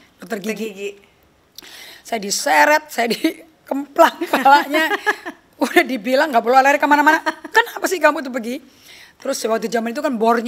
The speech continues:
Speaker 1: bor dokter gigi kan seru kan?
Speaker 2: Iya.
Speaker 1: Kita semua goncang semua kan kalau di bor.
Speaker 2: <laughs>
Speaker 1: Itu gigi dicabut semua. Toh baby tooth kan, kan
Speaker 2: Oke,
Speaker 1: baru,
Speaker 2: iya.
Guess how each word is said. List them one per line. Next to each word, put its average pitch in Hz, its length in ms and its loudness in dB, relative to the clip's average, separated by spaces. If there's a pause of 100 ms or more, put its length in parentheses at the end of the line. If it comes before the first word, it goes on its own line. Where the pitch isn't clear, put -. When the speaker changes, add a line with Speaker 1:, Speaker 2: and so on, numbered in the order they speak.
(140)
Speaker 1:
bor 220 260 -2
dokter 208 220 -4
gigi 226 220 -4
kan 294 120 -2
seru 262 220 0
kan? 214 200 -4
Speaker 2:
Iya. 220 280 -8
Speaker 1:
Kita 254 180 -6
semua 254 220 -6
goncang 233 580 -2
semua 247 260 -2
kan 214 120 -2
kalau 220 180 -2
di 220 140 -2
bor. 403 140 -2 (340)
Speaker 2:
<laughs> - 240 -20 (120)
Speaker 1:
Itu 262 200 -8
gigi 214 240 -10
dicabut 214 420 -8
semua. 185 320 -16 (220)
Toh - 200 0
baby 220 360 -4
tooth - 320 -4
kan, 185 240 -14
kan 233 160 -10
Speaker 2:
Oke, 226 80 -4
Speaker 1:
baru, 220 180 -6
Speaker 2:
iya. 190 460 -6